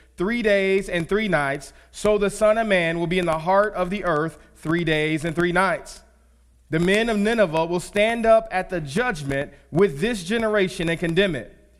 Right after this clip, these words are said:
because they repented at Jonah's preaching. And look, something greater than Jonah is here. The queen of the south will rise up at the judgment with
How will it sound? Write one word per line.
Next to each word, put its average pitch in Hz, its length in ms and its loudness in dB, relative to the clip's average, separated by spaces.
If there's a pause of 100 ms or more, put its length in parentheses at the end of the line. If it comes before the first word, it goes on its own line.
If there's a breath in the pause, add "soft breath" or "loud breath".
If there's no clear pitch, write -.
(240 soft breath)
because 175 280 2
they 202 100 2
repented 220 680 -2
at 180 160 -4
Jonah's 180 520 0
preaching. 113 560 -8 (440)
And 185 240 -2
look, - 400 -4 (500)
something 208 680 -2
greater 180 380 0
than 165 200 -4
Jonah 143 680 -2 (460 soft breath)
is 151 260 -4
here. 135 440 -4 (880)
The 165 100 0
queen 233 280 0
of 214 80 0
the 202 80 -2
south 202 360 0
will 170 120 -2
rise 185 360 2
up 190 160 4
at 175 120 -2
the 165 80 -6
judgment 170 420 2
with 170 220 -4